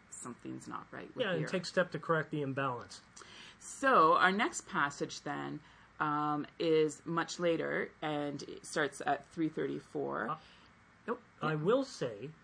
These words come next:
Speaker 2: that as a result of the grief of Demeter, right, um, this idea of her withdrawal that you mentioned causes, a, a,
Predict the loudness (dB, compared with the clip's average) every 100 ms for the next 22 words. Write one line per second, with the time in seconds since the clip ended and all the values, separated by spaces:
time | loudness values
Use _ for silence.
0 | -20 -20 -10 -4 -4 -2 -4 -2 -2 -2
1 | -2 -2 -2 -4 -2 -2 -2 -4 -2 -2
2 | -2 -4 -6 -6 -10 -10 -10 -8 -8 -12
3 | -20 -20 -10 -8 -8 -12 -20 -20 -20 -20
4 | -6 0 4 4 2 -4 -10 -10 -2 -2
5 | -2 -4 -2 0 0 0 0 0 -2 -2
6 | 0 2 0 0 -4 -4 -6 -6 -6 -8
7 | -14 -6 -2 0 0 0 -2 -4 -14 -20
8 | -20 -20 -20 -20 -12 -4 -4 -4 -6 -2
9 | -2